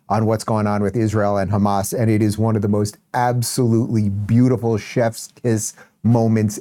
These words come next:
ever in the history of television, and I'm going to dive deep into how when you get the wins that we are starting to get, when you expose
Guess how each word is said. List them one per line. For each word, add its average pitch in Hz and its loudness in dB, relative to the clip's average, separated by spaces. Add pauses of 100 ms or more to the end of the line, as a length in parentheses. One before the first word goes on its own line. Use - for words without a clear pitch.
ever 117 2
in 104 0
the 101 0
history 104 -2 (280)
of 110 0
television, 104 0
and 113 0
I'm 110 0
going 120 2
to 135 0
dive 139 2
deep 175 2 (340)
into 135 2
how 135 2
when 135 2
you 151 4
get 139 0
the 156 2
wins 98 0
that 120 0
we 117 0
are 107 0
starting 101 -2
to 101 -6
get, 98 -2
when 104 0
you 110 4
expose 147 2